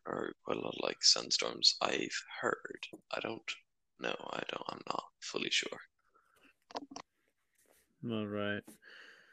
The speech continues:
Speaker 2: Sandstorms, huh? Well, imagine if we were in Star Wars, we could just show up in our ship, boost in,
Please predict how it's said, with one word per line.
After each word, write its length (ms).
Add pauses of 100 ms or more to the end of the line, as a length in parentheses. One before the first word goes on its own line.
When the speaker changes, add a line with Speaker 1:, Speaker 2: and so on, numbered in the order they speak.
(2250)
Speaker 2:
Sandstorms, 680
huh? 180 (540)
Well, 240
imagine 320
if 220
we 120
were 140
in 80
Star 360
Wars, 280
we 60
could 140
just 120
show 280
up 120
in 120
our 120
ship, 380 (140)
boost 380
in, 420